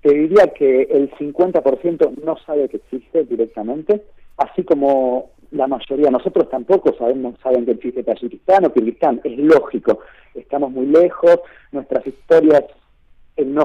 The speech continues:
se tocan, o al menos nos enseñaron que no se tocan, entonces bueno, es normal que,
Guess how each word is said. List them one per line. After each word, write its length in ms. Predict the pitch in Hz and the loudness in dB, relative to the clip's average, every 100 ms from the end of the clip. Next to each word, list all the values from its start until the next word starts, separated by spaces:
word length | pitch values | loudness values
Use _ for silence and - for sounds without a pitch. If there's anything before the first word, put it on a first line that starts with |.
| - | -2
se 100 | 131 | -4
tocan, 440 | - 185 170 143 | 2 4 4 4
o 80 | 143 | 6
al 120 | 123 | 4
menos 240 | 131 160 135 | 4 0 -2
nos 240 | 135 - | -4 -8
enseñaron 680 | 135 123 - 127 160 156 123 | -10 -10 -14 -8 -2 -2 -4
que 80 | 127 | -8
no 140 | 127 - | -16 -14
se 100 | 127 | -2
tocan, 460 | 185 190 190 190 185 - _ _ | 0 2 0 -2 -6 -18 _ _
entonces 300 | 143 180 185 | -8 -6 -2
bueno, 180 | 160 143 | -4 -4
es 60 | 139 | -2
normal 480 | 147 147 139 120 - | 0 0 0 0 0
que, 220 | 113 | -2